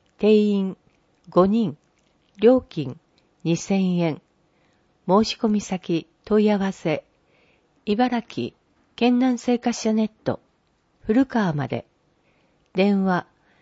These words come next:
零二九七六零の八零六七。メンバー募集。日本一楽しい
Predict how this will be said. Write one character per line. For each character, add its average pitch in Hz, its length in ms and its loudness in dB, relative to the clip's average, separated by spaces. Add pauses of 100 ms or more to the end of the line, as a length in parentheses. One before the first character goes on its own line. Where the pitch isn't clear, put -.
(220)
零 240 280 4
二 254 220 2
九 202 300 -2
七 160 400 -4 (440)
六 170 260 0
零 262 240 4
の 139 240 -4 (340)
八 170 360 -2
零 262 200 2
六 170 280 -2
七。 160 360 -4 (1900)
メ 233 160 2
ン 262 120 2
バ 175 200 0
ー 131 40 -14
募 131 160 -4
集。 - 360 -6 (1120)
日 175 180 -2
本 277 260 2
一 185 260 -4
楽 185 280 0
し - 140 -10
い 170 220 -2